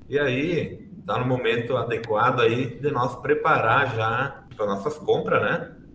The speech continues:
E, e a cooperativa, juntamente com o produtor, que agora em março, abril, maio, até junho aí,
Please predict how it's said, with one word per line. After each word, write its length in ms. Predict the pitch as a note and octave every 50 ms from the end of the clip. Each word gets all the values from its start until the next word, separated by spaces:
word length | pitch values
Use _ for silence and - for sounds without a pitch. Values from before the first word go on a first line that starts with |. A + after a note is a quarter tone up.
| - A2+
E, 120 | A#2 C#3 D#3+ D3 B2 - - - - -
e 80 | A2+
a 60 | A2+
cooperativa, 580 | A2 - - B2 C3 A#2+ - - B2+ C3 B2+ B2
juntamente 440 | A2+ A#2+ A#2 - G#2 G#2+ A2+ A2+ A2
com 100 | - A#2
o 100 | A2+ -
produtor, 680 | - C#3 C#3+ D3 C#3+ - - C3 C3+ - - - - - - -
que 120 | - C#3
agora 340 | D3+ D#3+ - B2+ B2+ C3 C3+
em 240 | C3 A#2+ G#2+ G2 G2+
março, 460 | G#2 G#2 A#2 C3+ C#3+ - - - G#2
abril, 320 | G2+ G2 G2 A2+ A#2 A2
maio, 260 | G2+ G2+ G2+ A2 A2+ A2
até 220 | - - C3+ B2
junho 360 | A2 A#2 B2+ C#3+ D#3+ D#3 C3+
aí, 360 | A#2+ B2 C3+ D3 D3 - -